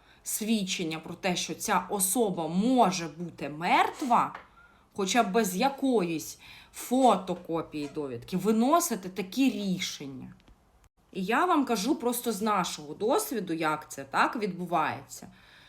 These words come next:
Знайомі, родичі, які там фотографують оце лікарське свідоцтво про смерть або довідку про смерть, вона така тоненька і невелика.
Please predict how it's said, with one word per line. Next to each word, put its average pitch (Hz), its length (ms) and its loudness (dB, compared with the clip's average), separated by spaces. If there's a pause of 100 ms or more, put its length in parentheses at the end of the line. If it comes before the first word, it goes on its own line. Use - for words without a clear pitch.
(200)
Знайомі, 240 1000 4
родичі, 214 800 0
які 160 260 -2
там 285 420 2
фотографують 262 1200 0
оце 185 280 -2
лікарське 277 800 2
свідоцтво 220 540 -4
про 190 180 -6
смерть 180 440 -4
або 160 160 -10
довідку 170 500 -4
про - 180 -14
смерть, 151 480 -10
вона 151 200 -8
така 127 500 -14
тоненька 139 720 -10 (1800)
і 151 280 -6
невелика. 156 720 -6